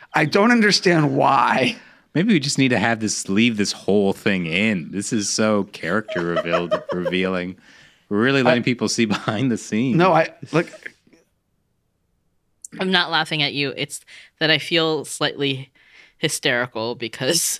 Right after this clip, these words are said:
Speaker 3: of what just happened, the part that we cut out. And then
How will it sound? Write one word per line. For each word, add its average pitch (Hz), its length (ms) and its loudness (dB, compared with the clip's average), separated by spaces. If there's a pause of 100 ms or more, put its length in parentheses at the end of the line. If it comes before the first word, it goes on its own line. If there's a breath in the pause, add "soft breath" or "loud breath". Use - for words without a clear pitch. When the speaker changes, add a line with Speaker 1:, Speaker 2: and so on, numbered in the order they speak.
(120)
Speaker 3:
of 139 520 -8 (480)
what 127 280 -8
just 135 200 -8
happened, 127 380 -6
the 123 100 -10
part 127 180 -4
that 113 100 -8
we 117 80 -8
cut 123 160 -8
out. 123 240 -2
And 127 220 -8
then 143 520 0